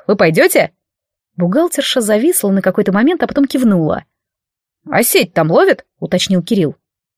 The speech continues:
«Нет, Кирилл, хоть где-то расслабьтесь. Вы же отдыхать приехали», ответил ему Тин.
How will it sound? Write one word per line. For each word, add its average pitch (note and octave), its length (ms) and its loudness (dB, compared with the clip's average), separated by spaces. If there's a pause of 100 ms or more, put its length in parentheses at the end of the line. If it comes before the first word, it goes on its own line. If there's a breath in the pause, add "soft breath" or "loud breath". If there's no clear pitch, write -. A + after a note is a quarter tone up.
(180)
«Нет, D4 420 2
Кирилл, G3+ 340 0 (280)
хоть D#4+ 260 0
где-то A3+ 340 0
расслабьтесь. - 680 0 (500)
Вы D#4 260 4
же C#4+ 120 4
отдыхать A#3 640 2
приехали», G#3 640 0 (120)
ответил F3+ 400 -2
ему F#3+ 200 2
Тин. D#3+ 340 -4